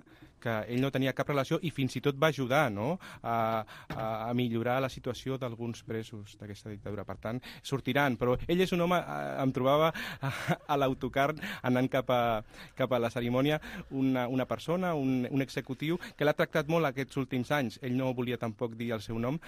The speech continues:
però sí que deia, diu, "Ac-, eh, Francesc és un home absolutament lliure."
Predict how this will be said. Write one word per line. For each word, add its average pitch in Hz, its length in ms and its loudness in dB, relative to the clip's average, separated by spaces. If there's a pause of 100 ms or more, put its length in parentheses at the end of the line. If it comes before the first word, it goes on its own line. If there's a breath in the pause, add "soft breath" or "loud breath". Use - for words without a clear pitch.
(140 loud breath)
però 127 160 -6
sí - 80 -4
que 139 160 0
deia, 151 240 0 (240 loud breath)
diu, 127 160 -2
"Ac-, 143 280 -8
eh, 139 500 -4
Francesc 156 640 -2
és 151 140 -6
un 151 100 0
home 165 220 0
absolutament 151 720 -2
lliure." 120 640 -2